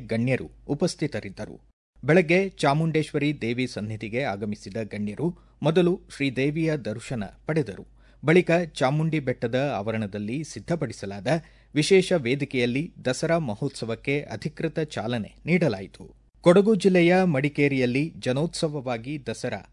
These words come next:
ಆಚರಿಸಲ್ಪಡುತ್ತದೆ. ಇಂದು ಸಂಜೆ ಮಡಿಕೇರಿಯಲ್ಲಿ ಕೊಡವರು ನಾಲ್ಕು ಶಕ್ತಿ ದೇವತೆಗಳಿಗೆ ಪೂಜೆ ಸಲ್ಲಿಸಿ ದಸರಾಕ್ಕೆ ಚಾಲನೆ ನೀಡಲಿದ್ದಾರೆ.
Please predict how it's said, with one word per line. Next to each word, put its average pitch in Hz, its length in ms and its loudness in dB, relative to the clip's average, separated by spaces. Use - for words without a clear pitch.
ಆಚರಿಸಲ್ಪಡುತ್ತದೆ. 117 1000 -6
ಇಂದು 170 180 2
ಸಂಜೆ 151 400 0
ಮಡಿಕೇರಿಯಲ್ಲಿ 120 800 -4
ಕೊಡವರು 175 560 2
ನಾಲ್ಕು 139 440 -2
ಶಕ್ತಿ 123 460 -6
ದೇವತೆಗಳಿಗೆ 107 720 -4
ಪೂಜೆ 143 400 -2
ಸಲ್ಲಿಸಿ 101 420 -6
ದಸರಾಕ್ಕೆ 165 580 0
ಚಾಲನೆ 117 600 -6
ನೀಡಲಿದ್ದಾರೆ. 135 640 0